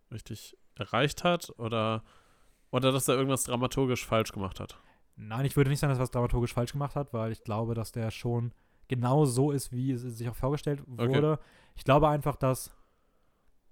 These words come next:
Speaker 2: er jetzt einfach vielleicht in der Hinsicht dann einfach mich, meinen persönlichen Geschmack nicht so getroffen hat, dass ich auch was
Speaker 1: Okay.
Speaker 2: mit anfangen konnte. Ähm, was man auf jeden Fall noch hervorheben muss, der Film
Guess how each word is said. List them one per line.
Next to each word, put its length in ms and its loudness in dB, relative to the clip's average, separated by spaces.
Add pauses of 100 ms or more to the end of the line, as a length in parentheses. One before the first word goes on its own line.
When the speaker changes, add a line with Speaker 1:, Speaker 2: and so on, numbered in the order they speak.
Speaker 2:
er 140 2
jetzt 140 0
einfach 280 -6
vielleicht 320 -2
in 80 -4
der 120 2
Hinsicht 380 -2
dann 100 -2
einfach 200 -4
mich, 420 -4
meinen 240 0
persönlichen 360 0
Geschmack 300 -6
nicht 120 -6
so 100 -2
getroffen 340 -4
hat, 60 -2
dass 80 -6
ich 80 -6
auch 40 -6
was 80 -2
Speaker 1:
Okay. 100 0
Speaker 2:
mit 60 0
anfangen 220 -6
konnte. 300 -8 (540)
Ähm, 360 2
was 180 2
man 100 2
auf 80 0
jeden 120 0
Fall 80 2
noch 60 0
hervorheben 540 0
muss, 320 0
der 120 0
Film 680 0